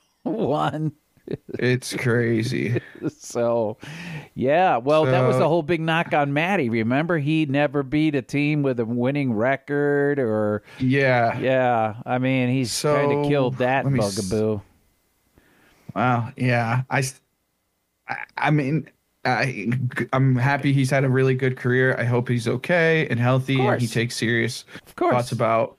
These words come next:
Speaker 2: retiring. Um, but
Speaker 1: Right.
Speaker 2: I never thought he could win the big game for us, but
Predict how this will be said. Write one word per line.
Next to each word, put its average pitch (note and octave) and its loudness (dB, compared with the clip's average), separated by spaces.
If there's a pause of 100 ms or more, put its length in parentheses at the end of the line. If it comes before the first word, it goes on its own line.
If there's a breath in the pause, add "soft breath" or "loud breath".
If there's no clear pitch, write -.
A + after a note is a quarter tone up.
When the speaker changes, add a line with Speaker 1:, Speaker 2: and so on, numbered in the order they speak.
Speaker 2:
retiring. B2+ 2
Um, A#2 0
but A2+ 0 (460)
Speaker 1:
Right. - -12
Speaker 2:
I C#3+ 2
never B2+ 2
thought A#2 -2
he A2+ 0
could A#2 -4
win A#2 0
the A2 0
big A2+ -4
game A2+ -2
for - -4
us, - -6
but - -6